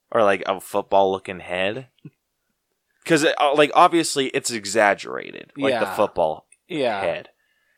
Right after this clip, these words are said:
Speaker 1: Could you find something that's, like, less so? 'Cause it's, like, the same issue we had with, like, thinking about, like, Jimmy Neutron. Like, it's the, the hair, you can't pull off the hair in real life. You have to d-,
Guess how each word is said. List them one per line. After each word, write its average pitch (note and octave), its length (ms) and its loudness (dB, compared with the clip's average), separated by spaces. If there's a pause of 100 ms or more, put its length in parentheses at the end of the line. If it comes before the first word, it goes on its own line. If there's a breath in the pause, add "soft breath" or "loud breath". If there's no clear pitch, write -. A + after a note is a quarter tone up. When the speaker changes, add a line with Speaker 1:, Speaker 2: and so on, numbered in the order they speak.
(1200)
Speaker 1:
Could C3 200 -8
you B2+ 100 -4
find C3 300 0
something C3+ 300 -4
that's, A2 260 0
like, F#2 220 -4 (160)
less F2+ 720 -2
so? C3+ 460 -2 (320 soft breath)
'Cause D#3 140 0
it's, D3 140 -4
like, D#3 120 2
the - 80 -6
same F3 300 -2
issue D#3+ 260 0
we C3+ 140 0
had B2+ 320 4
with, A#2 220 -4
like, A2+ 220 0
thinking A2+ 320 -6
about, G#2 240 2
like, G2 140 -2
Jimmy G#2 300 -4
Neutron. G2 560 -10 (840)
Like, A#2 200 4
it's A2 220 -2
the, - 280 -4
the A#2 100 -12
hair, D3 580 4 (840 loud breath)
you B2 200 -14
can't D3 300 -2
pull B2+ 180 4
off A#2+ 220 4
the F#2 100 -2
hair F#2 400 -4
in G#2 140 -6
real F2+ 220 2
life. - 400 -6
You B2 220 -2
have A#2+ 240 2
to A#2 80 -16
d-, A2+ 140 -14